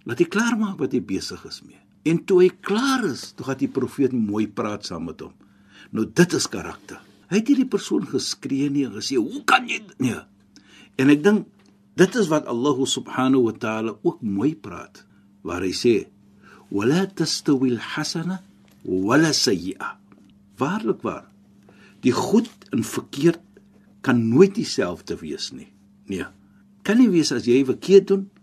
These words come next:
dieselfde soos as jy reg doen nie. Maar dan sê hy, "Idfa' billati hi ahsan." As jy sien iets is verkeerd, dan doen dit op 'n mooi manier. Verstoot dit, hy gebruik die woord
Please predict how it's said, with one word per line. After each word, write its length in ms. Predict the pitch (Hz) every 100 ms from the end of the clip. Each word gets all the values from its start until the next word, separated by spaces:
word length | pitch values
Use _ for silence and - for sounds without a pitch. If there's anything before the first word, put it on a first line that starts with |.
| _ -
dieselfde 540 | - - 120 127 -
soos 320 | 127 127 135 - -
as 160 | 95
jy 120 | 101
reg 280 | 92 104 -
doen 140 | 101 85
nie. 180 | 73 - _ _ _ _
Maar 240 | 127 160 135
dan 200 | 233 254
sê 300 | 262 254 196
hy, 220 | 147 - _ _ _ _
"Idfa' 640 | 285 320 - 220 226 185 151
billati 680 | 175 165 165 202 202 220
hi 260 | 156 175 156
ahsan." 520 | - - - - 98 - _ _ _ _ _
As 160 | 135 131
jy 160 | 226
sien 440 | 254 - 254 233 -
iets 180 | - -
is 140 | -
verkeerd, 600 | 110 - - 135 98 - _ _ _ _
dan 240 | 117 110 110
doen 180 | 139 170
dit 180 | 175
op 140 | - 120
'n 220 | 95 92
mooi 340 | 95 117 120
manier. 480 | 120 98 87 92 92 _
Verstoot 580 | - - - - 196 -
dit, 140 | -
hy 120 | 110
gebruik 320 | 98 120 123
die 80 | 135
woord 220 | 127 131